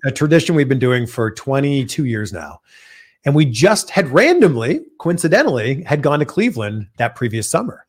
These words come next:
So I'd already been there and I'd already fallen in love with the city. And here I am now getting the audition that ended up turning into a job. So my agent found that job. I was in Cleveland for five years.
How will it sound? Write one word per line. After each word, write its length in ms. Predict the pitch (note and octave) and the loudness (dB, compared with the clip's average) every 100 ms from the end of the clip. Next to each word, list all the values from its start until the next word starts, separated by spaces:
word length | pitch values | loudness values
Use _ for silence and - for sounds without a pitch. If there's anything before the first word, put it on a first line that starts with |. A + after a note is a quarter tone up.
| _ | _
So 160 | - D#3+ | 0 4
I'd 140 | E3 | 6
already 180 | A3 B3+ | 6 4
been 220 | C#3+ C3 | 2 2
there 100 | C3 | 2
and 100 | C3 | 2
I'd 60 | B2+ | 4
already 240 | G#3+ G3 | 2 2
fallen 320 | - D#3+ D3 | 0 0 0
in 80 | C3 | 0
love 100 | B2+ | -2
with 80 | A2 | -4
the 60 | |
city. 440 | G2+ G3+ G3 F#2+ G2 _ - _ _ - | -2 0 0 -4 -14 _ -20 _ _ -6
And 360 | B2+ C3 B2+ C3+ _ | -4 -2 -4 -10 _
here 220 | - D3+ | 0 2
I 60 | C#3+ | 4
am 140 | C#3+ | 2
now 220 | C#3 C3+ | 2 0
getting 220 | B2+ A#2+ | -2 -4
the 80 | A#2 | -4
audition 580 | A2 G#2+ C3+ - C#3 B2+ | -4 -4 -4 -4 -6 -4
that 200 | A2 A#2 | -6 -6
ended 160 | A#2+ A2 | -8 -8
up 120 | G#2+ | -10
turning 260 | - A2+ A2 | -8 -8 -8
into 160 | G2+ | -10
a 40 | F#2+ | -8
job. 460 | B2 C3+ B2 G#2+ F#2 _ _ _ _ - | -4 -2 -2 -4 -8 _ _ _ _ -10
So 520 | - C3+ B2 A#2 A#2 _ _ E3+ _ _ C3+ - | -4 -2 -2 -2 -8 _ _ -20 _ _ -20 -8
my 220 | C#3 C#3 | -4 -2
agent 460 | C#3+ E3+ D3+ G3+ F#3+ | 0 0 0 -2 -2
found 320 | - F3 F3 | 0 2 2
that 200 | E3 E3+ | 0 -2
job. 540 | C3 D3+ D#3 E3 E3+ C3+ _ _ | -2 -2 -2 -4 -6 -10 _ _
I 60 | B2+ | -8
was 180 | A2+ | -6
in 100 | E3+ | -8
Cleveland 300 | C#3 F#3 F3 | -4 -2 -2
for 120 | - A2+ | -4 -12
five 440 | - D3+ D3 C3 | -2 0 2 0
years. 400 | B2 C3+ C3+ A2 | 0 2 0 -2